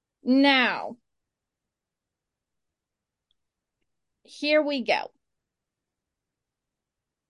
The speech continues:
I'm gonna share my screen.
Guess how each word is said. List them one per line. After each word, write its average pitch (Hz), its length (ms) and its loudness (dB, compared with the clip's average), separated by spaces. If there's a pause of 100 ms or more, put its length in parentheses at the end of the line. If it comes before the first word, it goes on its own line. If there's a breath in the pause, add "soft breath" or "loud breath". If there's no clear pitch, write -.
(1400)
I'm 233 120 2
gonna 262 140 4
share 247 400 0
my 233 220 2
screen. 196 640 -14